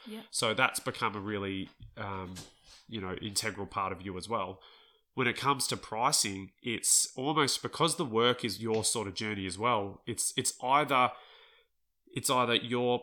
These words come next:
Speaker 2: you're pricing your work, which is your output as a result of your journey, or you're pricing your journey. It's like, it's a value that you're placing on yourself and your process,
Speaker 1: Mm.
Speaker 2: your work too. So if you're undervaluing your work,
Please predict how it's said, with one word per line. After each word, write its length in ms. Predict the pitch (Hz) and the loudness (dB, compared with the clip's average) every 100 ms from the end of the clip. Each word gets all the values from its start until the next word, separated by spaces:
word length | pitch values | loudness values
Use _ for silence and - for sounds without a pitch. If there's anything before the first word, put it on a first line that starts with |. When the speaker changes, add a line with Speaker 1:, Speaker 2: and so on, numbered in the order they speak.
| - | -4
Speaker 2:
you're 180 | 139 127 | -2 -2
pricing 720 | 117 - 139 147 - 156 139 | -2 2 2 4 2 -2 -2
your 280 | - 120 110 | -2 0 0
work, 440 | 98 98 92 143 - | 0 -2 -2 -4 -6
which 220 | 117 117 120 | -4 -2 -2
is 180 | 101 | -4
your 200 | 104 104 - 110 | -4 -6 -4 -4
output 720 | - - - 135 - - - | -4 -4 0 0 0 -4 -4
as 120 | 117 | -6
a 40 | 104 | -4
result 320 | 104 104 104 | -4 -4 -4
of 80 | 98 | -6
your 80 | 95 | -8
journey, 480 | 92 95 92 117 143 - | -6 -6 -6 -8 -10 -2
or 420 | 151 131 107 110 | 2 4 4 0
you're 160 | 120 113 | -2 -4
pricing 500 | - 120 120 - 113 | -2 2 2 2 -2
your 200 | 107 104 | -4 -4
journey. 340 | 101 107 98 | -2 -2 -4
It's 140 | 95 120 | -4 -4
like, 120 | 113 | -4
it's 180 | - - | -6 -6
a 40 | |
value 440 | 98 117 131 135 123 | -2 4 4 4 -2
that 120 | 117 | -2
you're 80 | 110 | -4
placing 380 | - 117 - 113 | -2 -2 -2 -4
on 100 | 107 | -6
yourself 440 | 113 104 110 98 | -2 0 -2 -6
and 80 | 110 | -8
your 120 | 101 | -10
process, 640 | - 113 104 - - - 226 | -6 -4 -2 -4 -4 -4 -2
Speaker 1:
Mm. 100 | 202 | -2
Speaker 2:
your 160 | 110 | -2
work 220 | 101 101 - | -2 -4 -4
too. 180 | - | -4
So 120 | 101 117 | -4 -2
if 80 | |
you're 160 | 127 151 | 0 2
undervaluing 580 | 147 135 113 110 107 101 | 0 0 -2 -2 -4 -6
your 140 | 98 | -8
work, 400 | 87 131 107 120 | -4 0 0 -2